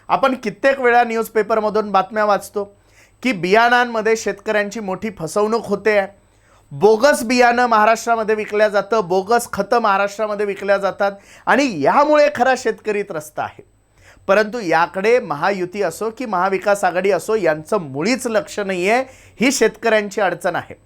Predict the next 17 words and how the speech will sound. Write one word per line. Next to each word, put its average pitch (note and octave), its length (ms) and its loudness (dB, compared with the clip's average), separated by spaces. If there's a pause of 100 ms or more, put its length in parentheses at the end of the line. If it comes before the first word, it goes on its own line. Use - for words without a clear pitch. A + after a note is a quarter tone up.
(560)
मग C#4+ 100 4
अर्थातच C#4 760 2
सध्या G3+ 340 2
सरकार C4+ 440 2
कोणाचं C4 400 0
आहे? A#3 320 4
तर B3+ 200 -2
महायुतीचं. F#3 720 -2 (160)
का A#3 100 2
आणलं C4+ 380 2
होतं? B3 480 2 (720)
तर C4+ 140 4
काँग्रेस B3+ 640 2
राष्ट्रवादी B3 640 0
आपल्या A3 320 0
कामाची F#3+ 540 -4
नाही, F#3 560 -6